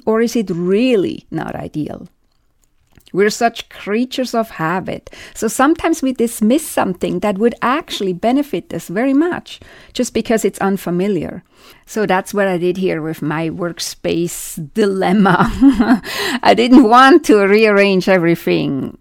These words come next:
It seemed so daunting, but I knew doing nothing didn't help either. So I became my own client. So what we need to do is sticking with it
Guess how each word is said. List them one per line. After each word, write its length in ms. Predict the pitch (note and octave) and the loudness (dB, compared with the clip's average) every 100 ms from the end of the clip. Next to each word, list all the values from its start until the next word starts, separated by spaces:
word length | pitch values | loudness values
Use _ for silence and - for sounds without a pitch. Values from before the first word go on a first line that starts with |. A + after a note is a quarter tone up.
| _ - | _ -6
It 220 | - A#3 | -2 -2
seemed 360 | - B3+ C4+ C#4 | -2 -2 0 0
so 280 | - A#3 B3 | 2 2 2
daunting, 800 | - F3 G3+ A#3 A3+ D#3 - D#3+ | 2 4 4 0 -2 -4 -6 -2
but 160 | G#3 | 2
I 80 | G3+ | 2
knew 400 | G3+ A3 C#4 A#3+ | 4 4 4 4
doing 340 | A#3 F3 F3+ E3+ | 2 2 2 0
nothing 640 | F3 D4 - D3 F3+ F#3+ | 0 -2 -2 -2 0 0
didn't 320 | G3+ - G3 | -2 -2 -2
help 320 | G#3+ - G#3 | 0 -2 -2
either. 380 | - E4+ - D#2+ | 2 2 0 -6
So 400 | - G3+ F3 D3+ - | -4 0 0 -2 -4
I 120 | F3+ | -4
became 360 | - - F3 | -4 -4 -2
my 160 | F3 E3+ | 0 0
own 220 | E3 E3+ | 0 0
client. 800 | - - D#3 D#3 - - - - _ - - - _ _ _ _ _ _ _ | -4 -4 -2 -2 -4 -10 -14 -20 _ -20 -20 -20 _ _ _ _ _ _ _
So 520 | - A3+ G3 D#3 D#4 - - - - - - | 0 4 4 4 0 -4 -20 -20 -20 -16 -4
what 260 | F#3+ G3+ | 0 0
we 140 | F#3 G3+ | 2 4
need 280 | C4 D#4+ - | 6 6 2
to 100 | G#3+ | 0
do 420 | F#3+ E3+ G3+ - - | 0 0 0 -2 4
is 640 | F#3 F#3+ A3+ A4 - - - _ _ _ _ _ _ _ _ | 4 6 4 2 -4 -18 -20 _ _ _ _ _ _ _ _
sticking 480 | - - A#3 - G#3+ | -14 -4 -2 0 0
with 220 | F3 F#3 | 2 0
it 340 | E3+ G3 A2 | 0 2 0